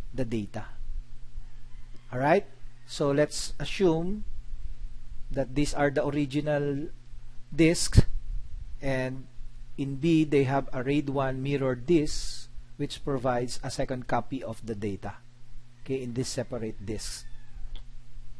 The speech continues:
So the raid level zero, uh, it refers to the drive arrays with striping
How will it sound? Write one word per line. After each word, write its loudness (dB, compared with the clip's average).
So 0
the 6
raid 6
level 8
zero, 2
uh, 4
it 2
refers 6
to 2
the 4
drive 6
arrays 2
with 2
striping 2